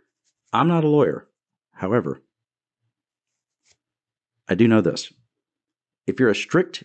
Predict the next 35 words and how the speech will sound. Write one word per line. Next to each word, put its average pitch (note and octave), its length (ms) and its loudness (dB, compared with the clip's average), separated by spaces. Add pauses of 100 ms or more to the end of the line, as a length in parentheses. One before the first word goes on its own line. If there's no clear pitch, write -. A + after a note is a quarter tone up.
constructionist, A#2+ 880 -2 (840)
which G#2 280 -2
Brian B2 320 2
Hughes D3 560 2
says A#2 320 0
that A2+ 100 2
he B2+ 140 2
is, F2 340 -2 (100)
right? G2 200 -2
The, B2 240 0
all C3 220 0
the D3 80 -2
conservatives G#2 560 -2
now F#2 120 -4
are E2 100 -6
strict - 380 -6
constructionists, G2+ 680 -6
right? F2 260 -6 (480)
That, F#2+ 180 -2
that G2 180 -4
judges A#2 640 -2
and D2+ 360 -10 (200)
state A#2 260 -2
agencies G#2+ 680 -2
and C2+ 200 -12 (300)
whoever C3+ 360 0
else A#2 160 0
who's F2+ 140 -6
looking G2+ 240 -2
at F2+ 100 -2
a E2 40 -6
law, F2+ 420 0 (460)
they E3+ 120 0
can't B3+ 280 -2
just C3+ 340 -2